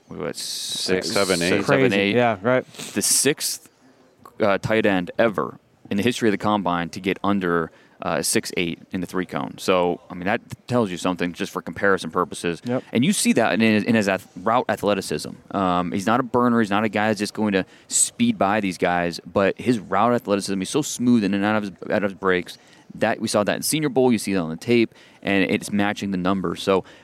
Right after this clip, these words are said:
Speaker 1: I like Troutman the best of these guys, um, I, but him and Cole Kmet go back and forth.
Speaker 3: Yeah.
Speaker 1: I'm just, I'm not convinced either are gonna go in the top fifty.
Speaker 3: Yep.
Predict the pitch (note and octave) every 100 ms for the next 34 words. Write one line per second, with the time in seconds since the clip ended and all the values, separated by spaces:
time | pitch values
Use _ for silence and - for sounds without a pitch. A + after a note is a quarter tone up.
0 | - G2+ C#3 C#3+ A#2+ A2 G2+ G2+ G2+ E2+
1 | F#2+ F#2+ G#2 A2 G#2 A2+ A2 A2 G#2 -
2 | G2+ G2 F#2+ - - - - F#2+ C3+ D#3+
3 | - A2 - F#2+ F2+ F2+ F2 F2+ F2 E2+
4 | F2+ E2+ - A2 G#2+ - G2 B2+ G#2+ -
5 | _ - G2 G#2+ - G2+ F#2+ G#2 G#2 G2
6 | G2 G#2 F#2 - _ - F#2+ G2 F#2+ G2
7 | - A#3+ - F#2 - _ - A#2